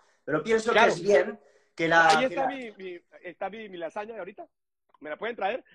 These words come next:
Speaker 2: Ya te voy a traer el plato que voy a comer ahorita después del live. Pero sigue hablando, tranquilo.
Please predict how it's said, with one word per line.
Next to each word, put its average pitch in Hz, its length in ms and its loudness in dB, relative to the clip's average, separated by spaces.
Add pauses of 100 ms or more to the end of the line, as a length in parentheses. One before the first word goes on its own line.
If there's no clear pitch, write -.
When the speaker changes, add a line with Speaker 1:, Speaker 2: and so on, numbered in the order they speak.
Speaker 2:
Ya 220 140 0
te 277 60 -10
voy 285 100 -4
a 285 60 -4
traer 240 220 -8
el 262 80 -10
plato 277 300 -10
que 240 80 -20
voy 220 140 -12
a 262 60 -12
comer 220 280 -16
ahorita 247 300 -12
después 220 260 -14
del 240 140 -10
live. 220 200 -6 (220)
Pero 214 200 -10
sigue 269 180 -10
hablando, 220 340 -8
tranquilo. 165 380 -16